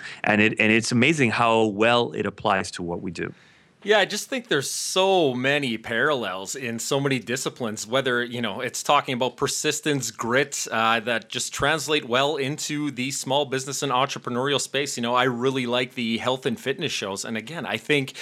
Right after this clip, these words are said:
Speaker 2: I can apply a lot of that stuff, uh, into what I'm doing daily in and outside of my business, right?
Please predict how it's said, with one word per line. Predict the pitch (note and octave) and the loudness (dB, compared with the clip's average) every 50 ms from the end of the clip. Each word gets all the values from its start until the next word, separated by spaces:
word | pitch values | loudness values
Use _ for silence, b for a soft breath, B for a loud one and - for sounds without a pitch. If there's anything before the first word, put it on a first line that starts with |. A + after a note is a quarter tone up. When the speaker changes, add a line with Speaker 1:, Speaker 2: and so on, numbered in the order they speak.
| B B B | B B B
Speaker 2:
I | B2+ | -6
can | C3+ - C#3+ | -4 -2 -2
apply | C3 B2 - - - C#3+ C#3 C3+ | -2 -2 -4 2 4 4 6 4
a | C3+ A#2+ A#2 | 4 0 -2
lot | A2+ A2 B2+ C#3+ D3+ D3 | -4 -2 2 2 2 2
of | C3 | 2
that | A#2 A2 A2 - | 0 -2 -2 -4
stuff, | - - - A2+ A2 A2 G#2+ - - B B B B B - | -6 -8 -4 -2 -2 -2 -2 -4 -10 B B B B B -10
uh, | - G#2+ G#2+ G#2+ - | -8 -6 -6 -4 -4
into | - B2+ B2+ B2 B2+ | -2 -4 -4 -2 -2
what | A#2 G#2+ C3 C3+ | 0 2 4 4
I'm | B2+ A#2 | 2 2
doing | A2 B2 A#2+ B2+ A#2 | -2 -2 -2 -2 -2
daily | - A2+ G#2+ A2+ A#2+ A#2+ A#2+ A#2 | 0 0 0 0 0 -2 -2 0
in | A2 A#2 B2+ | 0 0 0
and | A#2+ A2+ | 0 0
outside | G#2+ A2 A#2 A#2 - - B2 A2+ A2+ | 0 -2 -2 -4 -6 -4 -2 -2 -2
of | A2 | -2
my | G#2+ G2+ G2 | -2 -4 -6
business, | - A2+ A#2+ B2 - - - - | -4 -6 -8 -8 -8 -10 -8 -8
right? | F2+ G2 - | -8 -8 -10